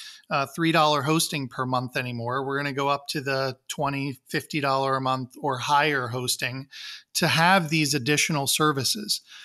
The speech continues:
Now, WordPress is an interesting space because it is the predominant content management platform on the web. We talk a lot about in the news Wix and, and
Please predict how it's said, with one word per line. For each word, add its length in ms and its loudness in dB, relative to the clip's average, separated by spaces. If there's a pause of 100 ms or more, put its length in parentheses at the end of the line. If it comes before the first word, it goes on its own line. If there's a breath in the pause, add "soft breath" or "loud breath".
(360 loud breath)
Now, 480 4 (320)
WordPress 840 4
is 140 0
an 80 2
interesting 540 2
space 560 0
because 760 0 (400)
it 140 4
is 300 4
the 140 2
predominant 1000 2
content 520 0
management 640 -2
platform 800 -2 (500 loud breath)
on 220 2
the 100 0
web. 440 2 (480 loud breath)
We 120 4
talk 280 4
a 60 4
lot 240 8
about 380 4
in 100 0
the 80 -2
news 420 2
Wix 380 0
and, 400 -2
and 380 -4